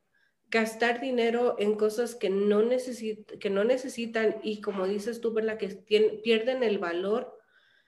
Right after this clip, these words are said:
y cuando los traten de vender por alguna necesidad, ya no te van a costar, ya no lo vas a poder vender al precio que tú lo adquiriste. Entonces, ahí es donde cuando no se tiene la educación,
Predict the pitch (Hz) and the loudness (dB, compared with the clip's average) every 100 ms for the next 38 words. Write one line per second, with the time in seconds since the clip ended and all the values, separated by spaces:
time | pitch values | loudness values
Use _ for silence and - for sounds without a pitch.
0 | _ _ _ _ 196 220 226 220 208 208 | _ _ _ _ -10 -2 2 4 4 4
1 | 202 202 214 240 254 240 214 214 214 214 | 0 2 2 4 4 4 2 2 0 0
2 | 220 202 190 196 220 233 220 214 202 196 | 0 0 0 2 2 2 -2 -4 -8 -4
3 | 202 214 208 190 226 285 294 294 262 233 | -2 -4 -6 -4 -2 0 0 0 0 -2
4 | 247 254 254 202 - 196 214 294 - _ | -2 -6 -6 -10 -6 -6 -4 -8 -12 _
5 | - 208 233 277 254 240 269 - 214 214 | -2 2 2 2 -2 -2 -4 -2 2 2
6 | 220 208 208 233 233 220 208 240 269 294 | 2 0 0 -2 -2 -4 -4 -4 -4 -6
7 | 208 196 202 196 175 180 180 175 - - | -6 -4 -4 -4 -6 -8 -10 -10 -12 -12
8 | - - _ - - - 220 233 220 - | -12 -14 _ -20 -20 0 2 2 -4 0
9 | 202 220 269 302 - 226 226 254 254 247 | 2 2 0 -2 0 0 2 2 2 2
10 | 208 175 226 214 202 196 214 269 254 254 | 0 -2 -2 0 2 2 0 -2 -2 0
11 | 254 254 254 226 208 196 - 208 220 240 | 0 -2 -4 -4 -6 -8 -2 0 0 -4